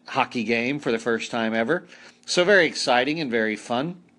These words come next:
Also in the news, we'll talk sports for just a second. There seems to be a little drama between Kevin Durant and LeBron James and Fox's own news anchor Laura Ingraham,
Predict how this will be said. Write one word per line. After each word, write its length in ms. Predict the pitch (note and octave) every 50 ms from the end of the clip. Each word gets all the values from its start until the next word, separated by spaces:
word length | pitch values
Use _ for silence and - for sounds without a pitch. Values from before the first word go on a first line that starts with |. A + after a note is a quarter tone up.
| _ - - - - - - - - - - - _ -
Also 320 | G#3+ A#3+ A#3 A#3+ - B3
in 80 | A#3 A3+
the 80 | G#3+ G#3
news, 380 | G3 G#3 A3 A#3+ A#3+ A3 G3
we'll 120 | G3 A3 G#3
talk 280 | G#3 G#3+ G#3+ G#3 -
sports 400 | - - - G#3 A3 A3+ A3+ A3+
for 160 | - - A3
just 260 | F#3+ F3+ G3 F#3 - G3
a 60 | E3+
second. 320 | - - G#3 G#3 A3 A3
There 120 | G3+ G3 E3+
seems 220 | - F#3+ G3 E3+
to 60 | E3
be 80 | F3 F#3+
a 40 | F#3
little 200 | F3 F3 D#3+ D3
drama 480 | B2+ A#2+ C#3 D3+ D#3 E3+ F#3 F3+ E3+
between 420 | D3+ D3+ D3 - E3+ D#3+ D#3 C#3+ -
Kevin 320 | - F3 F3 E3+ E3+ D3+
Durant 480 | D3 C#3+ C#3 D3+ D#3 E3 F3 F3+ E3 -
and 160 | C#3+ C3 C3
LeBron 500 | B2+ B2 A2+ C#3+ D3 D3+ D#3 D3+ C#3 C#3
James 640 | C3+ - D#3 D3+ D3 C3+ C3 C#3 D#3 E3 E3 - - _ _ - - - - - _ _ _ _ _ _ -
and 200 | C#3+ C#3+ C#3 -
Fox's 600 | - - D#3 D#3 D#3 D#3 - - D3+ D3 B2+ C#3+
own 240 | D3 D3 D3 C#3+
news 320 | C#3 C#3+ D3+ D3+ D3 C#3 D3
anchor 400 | D#3 D3+ D3+ C#3+ - D3+ D3 C#3
Laura 400 | C3 C#3+ D3+ D3 D3 C#3+ C#3 C#3 -
Ingraham, 640 | D#3+ E3 F3 E3+ C#3+ A#2+ A#2 G2+ E2+ F#2+ A2 A2+